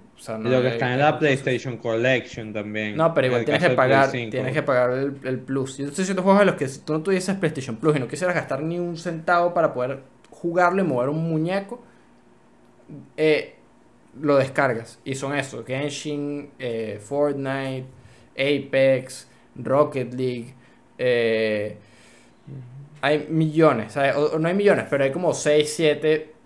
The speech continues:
Speaker 1: que cubren muchas necesidades en las cuales puedes tener League of Legends, eh, y como que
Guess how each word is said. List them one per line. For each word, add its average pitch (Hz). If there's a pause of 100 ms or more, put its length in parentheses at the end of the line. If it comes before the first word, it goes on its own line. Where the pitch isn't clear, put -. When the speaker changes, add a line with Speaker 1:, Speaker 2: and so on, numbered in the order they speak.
Speaker 1:
que 131
cubren 151
muchas 147
necesidades 127
en 156
las 135
cuales 110
puedes 110 (100)
tener 113 (160)
League 147
of -
Legends, 127 (400)
eh, 113 (960)
y 156
como 165
que -